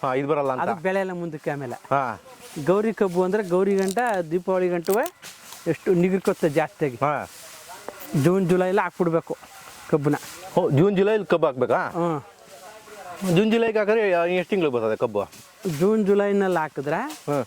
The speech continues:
Speaker 2: ಆದ್ರೆ ಹನ್ನೆ-, ಹನ್ನೆರಡು ತಿಂಗ ಸರಿ. ಇವ್ರು
Speaker 1: ಹ್ಮ್.
Speaker 2: ತೆರೆಯೋದು ಹದಿಮೂರು, ಹದಿನಾಲ್ಕು ಈ ರೀತಿ ಹೋಗುತ್ತೆ.
Speaker 1: ಹಾ.
Speaker 2: ಇವ್ರು ತೆರೆಯೋದು ಹದಿಮೂರು, ಹದಿನಾಲ್ಕು ತಿಂಗ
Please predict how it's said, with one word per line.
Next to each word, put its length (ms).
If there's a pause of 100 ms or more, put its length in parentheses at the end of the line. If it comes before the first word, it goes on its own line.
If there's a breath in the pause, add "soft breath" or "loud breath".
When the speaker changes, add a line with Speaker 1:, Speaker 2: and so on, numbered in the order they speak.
Speaker 2:
ಆದ್ರೆ 180
ಹನ್ನೆ-, 440
ಹನ್ನೆರಡು 340
ತಿಂಗ 240 (120)
ಸರಿ. 160 (920)
ಇವ್ರು 160
Speaker 1:
ಹ್ಮ್. 100
Speaker 2:
ತೆರೆಯೋದು 340
ಹದಿಮೂರು, 500
ಹದಿನಾಲ್ಕು 680 (840)
ಈ 40
ರೀತಿ 260
ಹೋಗುತ್ತೆ. 420
Speaker 1:
ಹಾ. 560 (1700)
Speaker 2:
ಇವ್ರು 160
ತೆರೆಯೋದು 760 (220)
ಹದಿಮೂರು, 380
ಹದಿನಾಲ್ಕು 440
ತಿಂಗ 180